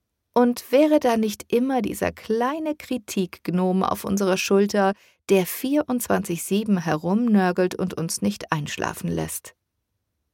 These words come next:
Es ist eine der größten Aufgaben im Leben, diese innere Stimme, die Tag und Nacht unaufhörlich plappert, in den Griff zu bekommen, die Herrin oder der Herr unserer Gedanken zu werden und zu lernen,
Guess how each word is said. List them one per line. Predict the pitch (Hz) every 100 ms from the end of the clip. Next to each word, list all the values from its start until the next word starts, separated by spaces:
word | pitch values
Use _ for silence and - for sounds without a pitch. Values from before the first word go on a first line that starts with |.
| _ _ _ -
Es | 240
ist | 294 -
eine | - 240 240
der | 214 202
größten | 196 202 233 - 214 214 -
Aufgaben | 160 - 185 170 170
im | 175 175
Leben, | 175 180 175 165 165 - -
diese | 208 220 208 190 -
innere | 196 196 175 165
Stimme, | - 190 190 170
die | - 156 -
Tag | 196 196 202
und | 180
Nacht | 185 175 - -
unaufhörlich | 233 190 - 175 170 -
plappert, | - 190 180 175 - - - - _
in | 247
den | 247 254
Griff | 247 226 -
zu | -
bekommen, | 170 160 170 165 165 156 160 _ _ _
die | 151
Herrin | 151 175 202 165 143
oder | - 156
der | 147 151 180
Herr | 185 175
unserer | 151 151 156
Gedanken | 156 160 190 208 190
zu | 170 170 170
werden | 170 175 180 190 - - - -
und | 247 294 -
zu | 247
lernen, | 202 170 180 208 226